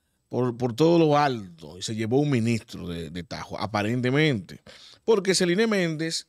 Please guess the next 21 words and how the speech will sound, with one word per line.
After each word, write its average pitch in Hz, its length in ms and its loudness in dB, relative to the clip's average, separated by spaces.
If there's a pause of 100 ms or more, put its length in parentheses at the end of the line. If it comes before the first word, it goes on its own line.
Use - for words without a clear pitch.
con 165 380 0
la 151 140 2
crítica 214 320 0
que 185 100 -2
le 165 60 2
hiciera 165 440 -2 (180)
al 160 420 0
ministro 143 460 -2
de 147 80 2
Educación, 139 480 -4
Ángel 156 400 0
Hernández, 120 880 -4 (380)
una 190 220 0
crítica 202 300 4
que 165 80 0
se 170 100 -2
ha - 20 -2
convertido 175 400 0
en 160 80 -2
un 151 60 0
eco 156 440 -2